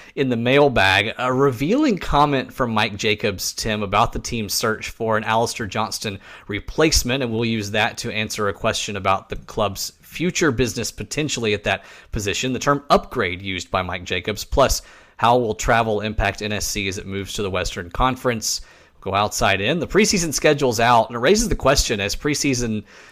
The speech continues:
really approaches very quickly, which team in the West still has the most work to do before the season kicks off? And then we'll have our content recommendations, as always, in the final whistle. Let's get moving, though,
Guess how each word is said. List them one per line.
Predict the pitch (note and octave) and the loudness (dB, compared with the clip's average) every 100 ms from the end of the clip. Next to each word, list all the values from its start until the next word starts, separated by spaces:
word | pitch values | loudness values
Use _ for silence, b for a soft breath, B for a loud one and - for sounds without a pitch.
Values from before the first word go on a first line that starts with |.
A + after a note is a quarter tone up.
| B | B
really | G#2+ D3+ | 4 6
approaches | - C#3+ D#3+ C3+ | 6 6 6 4
very | G2+ G#2+ C3+ D#3+ D3 B2+ | -2 2 4 8 8 6
quickly, | - D#3+ - C3 | 4 2 4 2
which | B2 F3+ | 4 0
team | - C4 | 2 4
in | A#3 | 6
the | D3+ | 8
West | C3 F3+ - | 6 6 4
still | F#3+ | 2
has | C#3+ D#3 D3 | 4 2 2
the | |
most | C#3 B2+ - | 0 0 0
work | A2+ C#3 | 0 0
to | C3+ | 0
do | B2 A#2 | -2 -2
before | G#2+ B2 A#2+ | -2 -2 -2
the | |
season | G#2 A2 G#2 | -2 -6 -8
kicks | G2 - | -8 -4
off? | G#2+ G2+ - - - - | 0 0 0 -8 -20 -16
And | F2+ | -10
then | F#2 | -6
we'll | F#2 | -4
have | F#2+ | -2
our | F#2+ F#2 | 0 -2
content | - G2+ F#2+ - F#2+ | -2 -4 -4 -6 -4
recommendations, | G2 - F#2 F#2 F#2 - F#2+ | -4 -4 -6 -4 -4 -4 -8
as | G2 | -6
always, | F#2 F2+ G2+ G2 | -4 -2 -2 -4
in | - G#2 | -6 -6
the | G#2+ A2 | -4 -4
final | - - G#2 A2+ A2+ | -6 -4 -2 -2 0
whistle. | B2+ - B2+ | 0 2 2
Let's | A#2+ A2+ | 2 0
get | D3 | -2
moving, | C3+ D#3+ D#3+ | 2 2 2
though, | C3+ B2 | 2 2